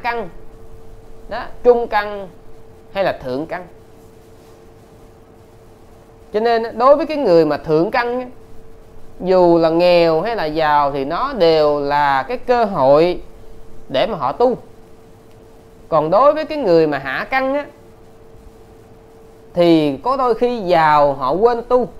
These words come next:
mà chỉ khi nào nghèo khó,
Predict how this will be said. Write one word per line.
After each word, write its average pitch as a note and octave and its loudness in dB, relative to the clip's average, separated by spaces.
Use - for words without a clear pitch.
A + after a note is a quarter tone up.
mà D3 -4
chỉ F3+ -4
khi B3+ -4
nào D3+ -2
nghèo C3+ -2
khó, F3 -6